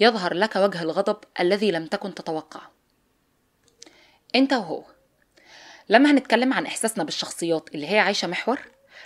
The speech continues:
فاحنا محتاجين نتكلم عن إحساسنا حوالين الحالة النرجسية، لأنه بيجسد حوار محور الكون بكل أشكاله، وبيلخبط لك أحاسيسك جدًا. الناس دي بتعكس حالة إنسان تكوينه النفسي بيدور بس حوالين نفسه.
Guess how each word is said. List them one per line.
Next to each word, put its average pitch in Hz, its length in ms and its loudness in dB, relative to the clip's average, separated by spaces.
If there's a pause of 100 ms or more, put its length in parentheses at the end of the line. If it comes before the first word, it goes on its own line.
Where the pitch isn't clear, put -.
(100)
فاحنا 302 320 2
محتاجين 226 480 0
نتكلم 262 460 0
عن 208 220 -8
إحساسنا - 460 -2
حوالين 180 440 0
الحالة 233 340 0
النرجسية، 170 560 -6 (760)
لأنه 240 340 8
بيجسد 202 540 2
حوار 190 440 0
محور 196 340 -6
الكون 220 360 -4
بكل 233 320 -4
أشكاله، - 420 -10 (720)
وبيلخبط 170 520 -2
لك 233 120 -6
أحاسيسك - 440 -6
جدًا. 156 400 -12 (880)
الناس 180 260 2
دي 220 320 -2 (100)
بتعكس 240 460 0
حالة 233 440 0
إنسان 185 420 -4
تكوينه 226 420 -2
النفسي 208 580 -4
بيدور 160 380 -4
بس - 340 -2
حوالين 180 420 -4
نفسه. - 300 -8